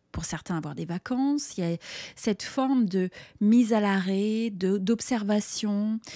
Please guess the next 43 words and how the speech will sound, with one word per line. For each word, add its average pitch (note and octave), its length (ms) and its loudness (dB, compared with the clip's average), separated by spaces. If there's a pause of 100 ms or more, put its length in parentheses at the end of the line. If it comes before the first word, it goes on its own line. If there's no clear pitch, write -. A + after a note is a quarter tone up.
(260)
euh, F3+ 140 -2
de F3+ 100 4
laisser G#3 320 2
décanter A3 640 2
aussi G#3 320 0
un F#3+ 120 2
peu G3 120 -2
les F#3+ 140 2
choses, G3+ 580 -2
de F3 320 0
lâcher F#3+ 480 2
prise, G#3 540 -2
c'est E3+ 160 -8
quelque E3+ 260 -4
chose G3 240 -4
qui - 140 -6
va F3 100 0
être E3+ 160 -2
important. F3+ 560 -4 (540)
Et G#3+ 60 2
peut-être B3+ 360 0
aussi B3 240 -2
de A3+ 160 0
se A3 400 -2
désengager G#3+ 880 4
d'une F#3 180 0
certaine F#3 360 -2
manière F3+ 640 -2
de, E3 340 -6
des E3 180 -6
choses, G3+ 640 -2 (480)
euh, D3+ 180 -2
de E3 100 -2
toutes F#3+ 200 -6
ces G#3+ 160 0
choses G#3+ 240 -2
que G3+ 100 -2
vous F3 160 0
avez E3+ 260 4
eu F3+ 120 6
à E3+ 80 4
gérer, F#3+ 520 4
euh, D#3+ 200 0